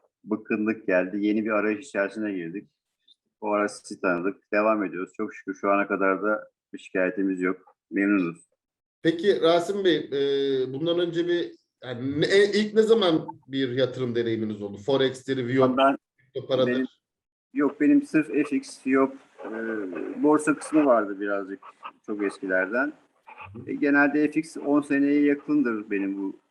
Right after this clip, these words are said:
Speaker 1: F X şeyim. E, ama işte bilgisiz, deneyimsiz, tecrübesiz mi diyeyim? Tecrübe vardı ama yeteri kadar herhalde bilgimiz yoktu. Olayın perde arkasını görememiştik.
Speaker 2: Hı.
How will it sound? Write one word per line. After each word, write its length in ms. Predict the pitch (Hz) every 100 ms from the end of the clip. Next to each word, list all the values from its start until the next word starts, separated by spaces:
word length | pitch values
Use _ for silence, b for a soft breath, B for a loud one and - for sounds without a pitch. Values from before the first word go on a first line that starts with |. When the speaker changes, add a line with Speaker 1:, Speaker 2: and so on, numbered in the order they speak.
| _ -
Speaker 1:
F 220 | 101 101
X 180 | - -
şeyim. 420 | 92 110 143 - -
E, 420 | 90 90 92 87 -
ama 320 | 135 135 - - - _ _
işte 320 | - 117 107 - 131
bilgisiz, 560 | 123 123 123 135 120
deneyimsiz, 920 | 120 120 120 113 - 123 113 - - - -
tecrübesiz 680 | 107 110 110 110 123 123
mi 140 | 113 98
diyeyim? 220 | 98 92
Tecrübe 400 | 120 120 127 139
vardı 340 | 143 143 147
ama 400 | 180 165 123 - _ - - _
yeteri 340 | 127 123 147 143
kadar 240 | 139 139
herhalde 340 | 139 135 135 127
bilgimiz 420 | 127 135 147 127
yoktu. 460 | 95 - 123 139 - _ _ _
Olayın 340 | 104 110 127 123
perde 320 | 123 117 120
arkasını 400 | 120 131 127 131
görememiştik. 720 | 120 98 90 85 - 127 135 _ _ _ _
Speaker 2:
Hı. 60 | 98